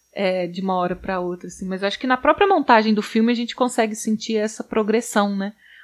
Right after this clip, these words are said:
Do caos acontecendo e das coisas se intensificando. É, o próprio design de som ajuda muito com isso, né? As músicas, tudo vai criando uma crescente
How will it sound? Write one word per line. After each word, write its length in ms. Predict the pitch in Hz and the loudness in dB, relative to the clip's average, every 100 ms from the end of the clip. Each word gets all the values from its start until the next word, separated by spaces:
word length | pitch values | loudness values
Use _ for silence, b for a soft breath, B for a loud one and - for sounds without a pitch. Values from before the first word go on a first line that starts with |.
| b _ | b _
Do 120 | 185 | -6
caos 440 | 208 - 196 196 208 | -6 2 4 4 2
acontecendo 960 | 208 208 196 196 - - 202 220 220 | -2 -2 -2 -2 -2 -2 0 2 0
e 60 | 202 | 0
das 280 | 185 190 - | 0 0 0
coisas 300 | 214 196 202 | 0 0 -2
se 140 | 214 | -2
intensificando. 1120 | 202 208 202 - - 208 - 190 208 254 254 254 B B B B B | 0 0 -2 -4 -6 -6 -2 -2 0 0 -2 -8 B B B B B
É, 400 | - 190 190 190 | -2 0 2 0
o 60 | 180 | 0
próprio 360 | 202 202 226 | 4 2 2
design 400 | 196 202 214 208 | -6 2 2 2
de 120 | 202 | -4
som 280 | 202 - 202 | -8 -6 -4
ajuda 300 | 202 196 208 | -4 -6 -4
muito 400 | 202 196 208 233 | -4 -4 -8 -12
com 240 | - 196 190 | -18 -16 -12
isso, 320 | 208 220 - | -8 -8 -2
né? 120 | 180 | 0
As 140 | 180 | -2
músicas, 640 | 180 190 208 220 208 - - | -4 -4 -4 -6 -10 -16 -10
tudo 200 | 208 196 | -10 -4
vai 200 | 208 202 b b b b _ _ _ - | -4 -4 b b b b _ _ _ -4
criando 400 | 208 202 214 214 | 2 4 4 2
uma 140 | 208 | 0
crescente 840 | 202 196 190 208 190 180 202 180 | 0 -4 -4 -6 -8 -10 -12 -12